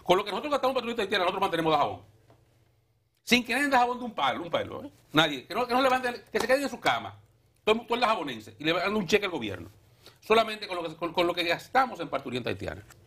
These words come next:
Del presupuesto nacional. Entonces vamos, vamos a estar claros en la balanza. ¿Quién, dó-, dónde está la fuerza aquí? Porque aquí históricamente hemos actuado como que Haití es el grande y nosotros somos la porquería.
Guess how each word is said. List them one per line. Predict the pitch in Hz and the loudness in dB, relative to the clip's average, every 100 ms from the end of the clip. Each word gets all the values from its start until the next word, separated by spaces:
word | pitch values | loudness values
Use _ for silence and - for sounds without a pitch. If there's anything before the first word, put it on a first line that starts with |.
| _ _ _ _ _ _ _ _ _ _ _ _ _ _ _ _ _ _ - | _ _ _ _ _ _ _ _ _ _ _ _ _ _ _ _ _ _ -2
Del | 139 | -2
presupuesto | 135 147 143 127 | -2 -2 0 -2
nacional. | 127 117 101 - - - _ _ _ _ _ _ _ _ _ _ _ _ _ _ | -2 -8 -10 -14 -20 -20 _ _ _ _ _ _ _ _ _ _ _ _ _ _
Entonces | 254 | 2
vamos, | 262 262 247 | 2 0 -4
vamos | 277 262 233 | 0 2 0
a | |
estar | - 180 | -2 -2
claros | 170 | 0
en | 139 | 2
la | 120 | 2
balanza. | 110 185 214 | 0 -2 -6
¿Quién, | - 208 | -6 -2
dó-, | 170 196 | 0 0
dónde | 220 214 | -2 0
está | 175 | 0
la | |
fuerza | 143 190 190 | 0 -2 -2
aquí? | 180 | -2
Porque | 202 208 | -2 0
aquí | 220 285 214 | 2 0 -2
históricamente | - 277 269 226 233 226 | 2 2 2 -6 -6 -8
hemos | 220 | -8
actuado | - 240 180 156 | 0 2 2 0
como | 160 | -2
que | 165 | 0
Haití | 151 147 233 | -2 0 0
es | 180 | 2
el | 185 | 2
grande | 156 147 143 | 4 2 0
y | |
nosotros | 139 151 | -6 -4
somos | 156 147 | -2 2
la | 143 | 0
porquería. | 131 120 104 85 | 0 -4 -4 -6